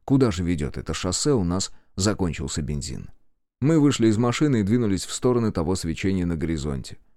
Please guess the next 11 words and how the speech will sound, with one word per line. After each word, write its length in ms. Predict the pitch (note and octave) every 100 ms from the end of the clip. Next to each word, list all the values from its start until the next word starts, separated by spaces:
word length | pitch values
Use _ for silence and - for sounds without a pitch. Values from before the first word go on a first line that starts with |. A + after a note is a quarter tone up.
| _
Шли 380 | - D#3+ G3+ -
и 240 | - B2+
наткнулись 720 | A#2 G#2 - F3+ A3 G#3+ D3+ -
на 360 | D3 D#3 - - _ _ _
инструменты. 920 | B2 B2+ - B2+ C3 A2 D2 C#2 - _ _ _ _ -
Гигантские 600 | B2+ D#3+ A3 G3+ C3 G#2
отвёртки 560 | - D3 G3 - -
и 80 | F2+
плоскогубцы, 800 | - G2 - A2 G2+ D#3 - B2+
а 100 | G2
вокруг 500 | C3+ - A#3+ G#3